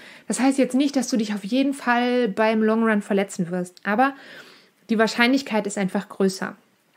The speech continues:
Ähm, und deswegen passt da auf jeden Fall gut auf dich auf, besonders wenn du eben in den zweiten Lauf startest mit dieser Vorermüdung, sag ich mal.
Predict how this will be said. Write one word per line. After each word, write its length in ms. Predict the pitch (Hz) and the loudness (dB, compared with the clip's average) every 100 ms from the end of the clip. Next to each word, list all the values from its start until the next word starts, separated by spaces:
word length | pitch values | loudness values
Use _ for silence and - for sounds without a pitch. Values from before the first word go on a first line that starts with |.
| _ _ _ - | _ _ _ -4
Ähm, 420 | 220 214 214 220 226 - - - - - - | 0 2 2 0 -4 -18 -20 -20 -20 -20 -16
und 260 | - 247 254 | 0 2 4
deswegen 500 | 254 254 277 277 262 - | 4 4 2 2 -2 -8
passt 240 | 220 247 247 | -6 0 0
da 80 | |
auf 60 | 247 | 2
jeden 140 | 240 | 0
Fall 140 | 220 208 | 0 0
gut 160 | 226 | 0
auf 160 | - 196 | -2 -4
dich 300 | 220 196 - | -4 -4 -2
auf, 460 | 214 359 453 - - _ _ - | 0 2 0 -10 -20 _ _ -2
besonders 420 | 220 240 285 277 | 2 2 2 2
wenn 160 | 247 240 | 2 4
du 140 | 240 | 2
eben 380 | - 226 226 220 | 2 2 0 -2
in 160 | 220 214 | 2 2
den 120 | 202 | 2
zweiten 320 | - 202 208 | 2 0 2
Lauf 240 | 190 190 196 | 2 2 -2
startest 440 | - 180 - - | -4 -4 -6 0
mit 240 | 220 214 214 | 0 2 -2
dieser 400 | 196 190 190 190 | 0 2 0 -4
Vorermüdung, 760 | - - 233 214 190 185 180 190 | -12 0 2 2 4 2 2 -6
sag 200 | 190 190 | -10 -14
ich 140 | - | -16
mal. 120 | - | -16